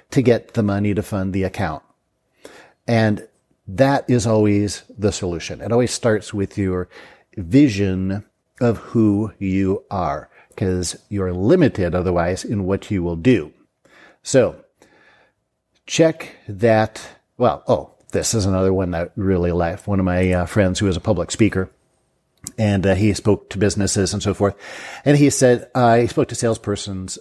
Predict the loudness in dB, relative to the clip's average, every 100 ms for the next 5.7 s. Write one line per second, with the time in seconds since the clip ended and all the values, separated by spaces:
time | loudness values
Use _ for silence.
0 | -10 -10 -8 -8 -6 -6 -8 -8 -8 -8
1 | -16 -12 -2 0 2 2 4 2 2 2
2 | 2 2 0 0 0 2 0 0 -4 -8
3 | -16 _ _ _ _ _ _ _ _ _
4 | _ 0 0 0 -6 -10 _ _ -12 -12
5 | -8 0 0 0 -4 -2 -4